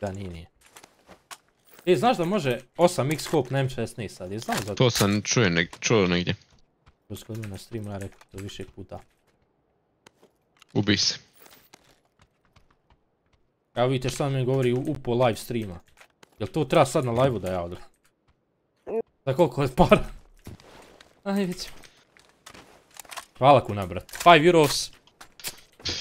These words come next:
Speaker 1: Respectable,
Speaker 2: Kap ti to napravo, šta
Speaker 1: respectable.
Speaker 2: ti misliš, bili
Speaker 1: A?
Speaker 2: žena ošla traž dalje?
Speaker 1: Ne bi ona meni to rekla, mislim, ne kad bi se
Speaker 2: Ne,
Speaker 1: ubio,
Speaker 2: ne,
Speaker 1: nego
Speaker 2: kap
Speaker 1: kad
Speaker 2: ti
Speaker 1: bi
Speaker 2: to
Speaker 1: umro.
Speaker 2: napravo, ej.
Speaker 1: Kad bi
Speaker 2: Ne bi
Speaker 1: umro.
Speaker 2: ona napravila to.
Speaker 1: Ne bi.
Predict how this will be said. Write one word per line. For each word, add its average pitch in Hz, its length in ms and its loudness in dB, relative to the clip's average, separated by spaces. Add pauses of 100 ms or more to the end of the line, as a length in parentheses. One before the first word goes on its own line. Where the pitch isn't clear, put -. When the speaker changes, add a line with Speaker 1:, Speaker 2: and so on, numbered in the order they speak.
(260)
Speaker 1:
Respectable, 127 520 2
Speaker 2:
Kap - 80 -2
ti 180 80 6
to 147 60 6
napravo, 135 180 4
šta - 40 2 (140)
Speaker 1:
respectable. 160 120 4
Speaker 2:
ti 156 100 4
misliš, 104 280 0
bili 101 340 4 (1160)
Speaker 1:
A? 110 80 -10 (140)
Speaker 2:
žena 113 320 4
ošla 98 260 2
traž 92 380 0
dalje? 85 260 0 (680)
Speaker 1:
Ne 120 120 0
bi 113 120 -4
ona 104 160 -6
meni 110 140 -8
to - 160 -12
rekla, 101 360 -8
mislim, 120 360 -4 (1200)
ne 117 80 -6
kad 135 160 2
bi 131 60 -8
se - 80 0
Speaker 2:
Ne, 92 60 4
Speaker 1:
ubio, 98 100 4
Speaker 2:
ne, 104 60 4
Speaker 1:
nego 104 120 0
Speaker 2:
kap 85 140 2
Speaker 1:
kad 104 80 -4
Speaker 2:
ti 123 60 2
Speaker 1:
bi 123 80 4
Speaker 2:
to 131 60 4
Speaker 1:
umro. 101 120 4
Speaker 2:
napravo, 98 260 2
ej. 92 180 4 (520)
Speaker 1:
Kad 95 140 -14
bi 120 60 2
Speaker 2:
Ne 147 80 6
bi 127 40 2
Speaker 1:
umro. 98 100 4
Speaker 2:
ona 87 80 2
napravila 90 340 -2
to. - 160 -6 (260)
Speaker 1:
Ne 104 60 -12
bi. 92 80 -14